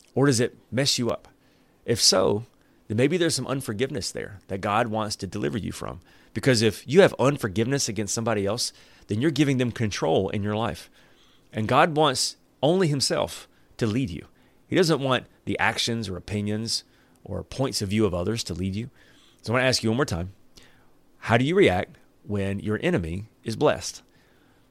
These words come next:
Well, whatever that is, let's take it to the Lord today.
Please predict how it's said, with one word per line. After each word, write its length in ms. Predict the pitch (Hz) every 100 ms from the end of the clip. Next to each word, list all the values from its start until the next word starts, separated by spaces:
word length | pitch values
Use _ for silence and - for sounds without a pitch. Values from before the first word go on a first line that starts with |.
| -
Well, 260 | 98 113 - _ _
whatever 260 | 101 113 131
that 180 | 160 185
is, 380 | 107 120 - -
let's 120 | 101
take 160 | 139
it 80 | 131
to 80 | 113
the 100 | 107
Lord 280 | 127 147 -
today. 440 | 113 123 85 101